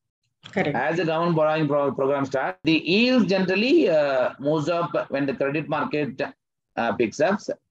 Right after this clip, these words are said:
Speaker 2: The borrowing cost increases, therefore the spread increases. The mutual fund money manager generally capture this by investing in the corporate bond, and, uh, which is comprising of triple A and double A, double A minus kind of things. So therefore, from investors' point of view, if your time horizon is longer,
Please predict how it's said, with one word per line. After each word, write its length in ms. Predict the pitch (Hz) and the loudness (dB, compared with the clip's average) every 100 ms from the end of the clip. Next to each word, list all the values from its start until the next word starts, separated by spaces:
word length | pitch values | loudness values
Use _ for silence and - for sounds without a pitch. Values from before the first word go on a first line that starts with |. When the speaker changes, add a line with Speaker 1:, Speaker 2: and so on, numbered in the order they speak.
| _ - | _ -4
Speaker 2:
The 120 | 135 | -2
borrowing 420 | 123 135 151 170 | 2 2 2 2
cost 280 | 160 151 151 | 2 2 0
increases, 460 | 139 127 131 135 131 | 0 0 0 0 0
therefore 300 | 127 120 127 | -2 0 0
the 60 | |
spread 220 | 123 127 | 0 -2
increases. 600 | 123 107 110 101 113 107 107 - _ _ - | -4 -4 -4 -2 -2 -2 -4 -6 _ _ -4
The 80 | |
mutual 280 | 131 175 233 | -2 0 0
fund 120 | 247 214 | 2 2
money 180 | 180 | 0
manager 420 | 185 180 170 185 151 | -2 -2 -2 -2 -2
generally 540 | 147 151 165 175 180 | -2 -2 0 0 -2
capture 360 | 170 131 135 143 | -2 -4 -4 -4
this 320 | 135 143 123 | -2 -4 -4
by 200 | 123 120 | -2 0
investing 380 | 120 123 123 117 | 0 0 -2 -6
in 140 | 110 | -6
the 120 | 135 | -6
corporate 420 | 196 110 104 117 107 | -2 -4 -2 -6 -4
bond, 360 | 110 110 107 - _ _ _ - | -2 -2 -4 -10 _ _ _ -8
and, 540 | 113 113 110 107 104 | -4 -2 -2 -2 -2
uh, 140 | 107 104 | 2 2
which 160 | 107 | 0
is 80 | 104 | -2
comprising 400 | 110 110 120 120 | -4 -2 0 2
of 140 | 117 104 | 0 -2
triple 320 | 110 113 117 | -6 -4 -2
A 60 | |
and 120 | 113 104 | -2 -2
double 240 | 101 107 | -2 0
A, 60 | 104 | 0
double 240 | 101 98 | -2 -4
A 40 | |
minus 280 | 95 95 95 | -6 -8 -10
kind 160 | - 87 | -12 -14
of 120 | - | -6
things. 320 | - 165 170 147 - _ _ _ _ - | 0 2 2 0 -2 _ _ _ _ -2
So 100 | 143 | 4
therefore, 340 | 160 165 233 | 6 6 6
from 160 | 214 175 | 6 6
investors' 460 | 170 226 - 262 | 6 6 6 6
point 240 | 208 214 202 | 6 4 2
of 120 | 196 | 2
view, 260 | 202 208 196 | 2 4 2
if 80 | |
your 180 | 156 151 | 2 2
time 240 | 127 127 151 | 2 0 2
horizon 320 | 147 143 139 | 2 2 2
is 60 | |
longer, 360 | 123 113 123 202 | 0 0 0 -2